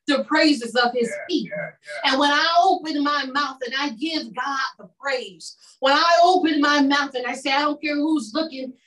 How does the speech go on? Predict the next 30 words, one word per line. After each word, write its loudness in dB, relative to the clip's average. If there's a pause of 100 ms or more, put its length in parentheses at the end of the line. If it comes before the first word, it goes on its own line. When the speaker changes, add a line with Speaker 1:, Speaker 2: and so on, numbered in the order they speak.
(140)
Speaker 1:
and 4
who's 4
listening -2 (220)
and 2
how 0
crazy -4
it -6
may -2
look," -2 (240)
but -2
when -2
I -4 (140)
take -8 (220)
off -4 (520)
this -8
world -2
and -8
put -6
on -4 (300)
a -8
godly -6
formation, -8
hallelujah, -6
and -16 (260)
I 0
direct 0
my 0
energy -4
and -4
my 0